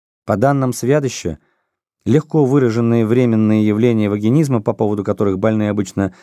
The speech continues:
не обращаются к врачу, встречаются не менее чем у десяти процентов женщин, живущих половой жизнью.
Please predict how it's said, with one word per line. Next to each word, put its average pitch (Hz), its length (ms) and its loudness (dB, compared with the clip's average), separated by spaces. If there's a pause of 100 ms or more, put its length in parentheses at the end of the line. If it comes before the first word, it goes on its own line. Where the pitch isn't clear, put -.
(120)
не 110 120 2
обращаются 107 580 -2
к - 60 -14
врачу, 135 420 0 (280)
встречаются 170 640 -2
не 156 160 2
менее 160 380 2
чем 147 340 0 (320)
у 151 100 4
десяти 131 460 0
процентов 127 720 -2 (200)
женщин, 110 680 -2 (200)
живущих 123 580 0
половой 107 360 0
жизнью. 78 460 -6